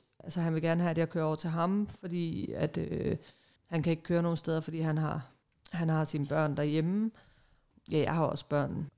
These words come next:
Men det gør mig egentlig sådan, jeg tænker, det er okay, fordi hvis han har børn i hjemmet, så,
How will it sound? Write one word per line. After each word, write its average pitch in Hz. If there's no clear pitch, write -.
Men 170
det 160
gør 170
mig 170
egentlig 180
sådan, 175
jeg 165
tænker, 165
det 175
er 170
okay, 190
fordi 185
hvis 160
han 165
har 165
børn 190
i 156
hjemmet, 175
så, -